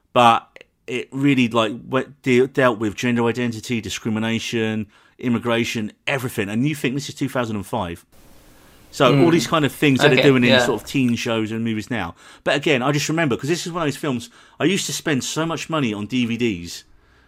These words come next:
Speaker 1: every month before you could, like, you know, before streaming and D V D rental. I would buy them sight <laughs> unseen from a, a,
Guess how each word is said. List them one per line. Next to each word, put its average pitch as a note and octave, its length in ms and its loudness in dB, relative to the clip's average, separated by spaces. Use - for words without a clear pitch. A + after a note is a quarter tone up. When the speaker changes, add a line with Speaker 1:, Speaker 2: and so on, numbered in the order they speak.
Speaker 1:
every B2 220 4
month A2 340 -2
before B2 300 -2
you A2 80 -2
could, A#2+ 120 -6
like, G#2 140 -4
you B2 80 -6
know, A2 100 -4
before A#2 280 -4
streaming G#2 480 -4
and F#2 200 -6
D A#2+ 120 0
V G#2+ 80 -2
D G#2+ 120 -2
rental. G2+ 380 -4
I C3+ 80 2
would - 200 0
buy D#3+ 220 2
them F#2 200 -2
sight F3+ 280 -2
<laughs> D3+ 120 -2
unseen A2 560 -4
from C3 280 2
a, B2 420 2
a, A#2 480 0